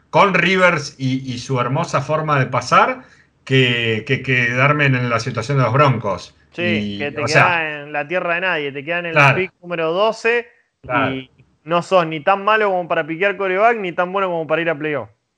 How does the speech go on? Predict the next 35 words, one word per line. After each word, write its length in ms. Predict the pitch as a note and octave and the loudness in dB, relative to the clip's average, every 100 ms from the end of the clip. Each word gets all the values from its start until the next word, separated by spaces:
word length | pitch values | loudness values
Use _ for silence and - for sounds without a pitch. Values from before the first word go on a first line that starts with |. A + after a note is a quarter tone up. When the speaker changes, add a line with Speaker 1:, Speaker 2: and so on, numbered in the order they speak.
| _ | _
Speaker 1:
Sí, 160 | C3+ A#2+ | -4 -4
sí, 160 | G#2 F#2 | -4 -10
sí, 200 | - - _ _ | -14 -20 _ _
sí, 200 | - F#2 | -18 -16
sí, 160 | F2 E2+ | -16 -12
por 160 | G2+ F#2 | -10 -10
eso. 240 | - _ _ _ - | -14 _ _ _ 0
Bueno, 340 | G3 E3 C3+ - | 4 6 4 -6
siguiente 500 | - F#3+ B3+ C#4 B3 | -12 -8 -6 -4 0
partido, 680 | A3 G#3+ C#4 C#4 C4 B3 - | 2 0 2 4 6 4 0
eh, 340 | E3+ E3+ E3 C#3 | -4 -2 -4 -2
Tennessee, 680 | A#3 A#3+ A3 - G#3+ G#3 C#3 | -2 0 -2 -2 -2 -2 -2
Green 340 | C#3+ G#3 G3+ | 0 0 0
Bay, 380 | G#3 A3 A3 G#3+ | 2 2 2 0
también 380 | C#3+ C#3+ F#3+ D3+ | -2 0 2 2
ahí, 500 | B2+ E3 F3+ F3+ - _ - | 0 0 -2 -6 -14 _ -6
eh, 360 | B2 B2 A#2+ A#2 | -2 0 0 -2
un 140 | A#2 | -2
partido 460 | B2+ B2 C#3+ C3+ C3+ | -2 0 0 0 0
clave 640 | D#3 E3 E3+ E3+ E3 D#3 | 2 4 4 2 0 -2
por 200 | C3+ A2+ | -4 -6
la, 880 | A#2 A2+ A2 G#2+ G#2+ G#2+ G#2 G2+ - _ _ A2+ | -2 0 0 -2 -4 -4 -6 -8 -14 _ _ -12
por 140 | A#2 A2+ | -6 -4
la 120 | A2 | -2
conferencia 540 | A#2 A2+ B2+ C#3 C#3 | -4 -2 0 2 2
nacional 600 | C3 B2 B2+ C#3+ E3 E3 C3+ | 0 0 0 2 2 -2 -6
y, 360 | A#2 A#2 A#2 | -6 -6 -8
y 60 | A2+ | -6
cómo 240 | C#3 C3+ | 0 0
queden 640 | C3+ C#3+ C#3+ C3+ B2+ B2 - _ - | 2 2 4 4 2 -2 -10 _ -10
lo, 560 | A#2 A2+ A2 G#2+ G#2 G#2 | 0 2 2 2 0 -2
los 200 | G#2+ A2 | -2 0
lugares 400 | B2+ D#3 C#3 C3+ | 4 4 4 2
ubicados 400 | C3 F3 D#3+ C#3+ | 2 2 0 0
ahí. 400 | D#3+ G3+ A3 | 0 0 -2